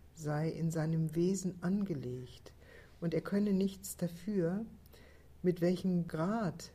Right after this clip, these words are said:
von Mächtigkeit er oder sie geboren werde. Mächtigkeit wirke sich aus wie eine Energie, die andere mitnehmen kann, die ausstrahlt und die anderen Menschen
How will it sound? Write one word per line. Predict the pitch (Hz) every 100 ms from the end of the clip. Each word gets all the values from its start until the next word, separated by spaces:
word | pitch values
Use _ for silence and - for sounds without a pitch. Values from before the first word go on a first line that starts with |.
| -
von | - 160
Mächtigkeit | 165 165 - 151 - - 139 147 - - -
er | 160 156
oder | 175 175
sie | 170
geboren | - 175 196 190 143 123
werde. | 113 - 127 - - - - - - - - - - - - - - -
Mächtigkeit | 214 240 - 233 - 208 202 208 202 - 196
wirke | 180 202 202 196
sich | 185 180 -
aus | 156 175 190 202 - -
wie | 185 185 185 190 - -
eine | - 170 165 170 165 165 -
Energie, | 190 185 180 175 220 180 127 - - - -
die | -
andere | 175 190 190
mitnehmen | 196 202 196 170 160 147
kann, | 135 139 131 127 127 135 - 175
die | -
ausstrahlt | 190 220 - - 160 139 139 156 165 -
und | 170 160
die | -
anderen | 165 185 185 175
Menschen | 165 170 - 190 180